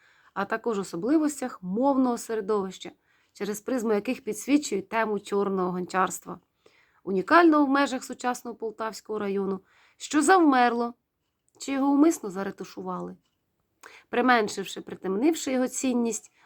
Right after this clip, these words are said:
вже понад як століття тому. У якійсь мірі не уникаю адвокатуючих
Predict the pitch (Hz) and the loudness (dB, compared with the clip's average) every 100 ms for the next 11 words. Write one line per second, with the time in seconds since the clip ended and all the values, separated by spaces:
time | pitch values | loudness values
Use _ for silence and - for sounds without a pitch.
0 | - 175 185 - 247 294 302 196 190 - | -16 -8 -8 -4 2 2 2 -4 -8 -6
1 | 175 202 - 220 - 180 175 190 _ _ | -4 -4 -6 -12 -12 -14 -12 -16 _ _
2 | _ _ _ _ _ _ _ _ _ - | _ _ _ _ _ _ _ _ _ -20
3 | - - 262 320 359 403 453 370 392 403 | -20 -2 8 8 8 4 4 6 6 8
4 | 320 349 359 330 302 320 339 294 262 285 | 8 8 6 4 4 4 4 2 0 -2
5 | 269 294 302 302 285 262 247 247 | 0 0 0 0 0 2 2 -2